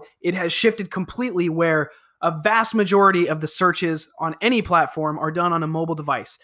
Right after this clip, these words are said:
So whether it's Google or Bing, or even you get into social media search engines like YouTube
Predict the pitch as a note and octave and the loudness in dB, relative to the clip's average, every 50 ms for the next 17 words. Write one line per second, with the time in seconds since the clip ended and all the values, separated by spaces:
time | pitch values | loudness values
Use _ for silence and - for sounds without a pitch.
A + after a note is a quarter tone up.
0 | _ _ _ - - F#3 F3 F#3 F#3+ G#3+ G#3 G3 - - - - G3 A3 G#3 G3+ | _ _ _ -8 -4 0 2 4 4 4 4 2 0 -4 -6 -2 0 0 4 6
1 | A3 G#3 G3+ D#3+ D#3+ D3+ - - F#3 F#3+ G3 G3 G3+ F#3+ F#3+ _ _ _ - F#3 | 6 6 6 4 2 -2 0 0 0 2 2 0 -2 -4 -8 _ _ _ -8 -6
2 | F#3 G#3 A3 G3+ G#3 G#3 G3+ F#3 E3+ G3 F#3+ F#3+ F3+ D#3+ - - G#3+ G3+ F#3 G3+ | -6 -4 -2 0 0 0 -2 -2 -2 -2 -2 -2 -2 -4 -2 0 2 2 2 2
3 | F3+ F#3 F#3+ G3+ G#3+ G#3 G3 F3+ E3+ D#3 - - - - G3 F#3 - G#3 F#3 F3 | 0 0 0 0 0 2 2 2 2 2 -2 -2 2 4 4 4 4 2 0 0
4 | E3 E3 F3 E3+ D#3+ E3 D#3 D#3 - F3+ F#3 A3+ A#3 - - A#3 A3 G#3+ G#3+ G#3 | -2 -2 -4 -4 -4 -4 -6 -6 -4 -2 0 0 0 0 0 0 0 2 2 2
5 | G3 G3 | 0 -2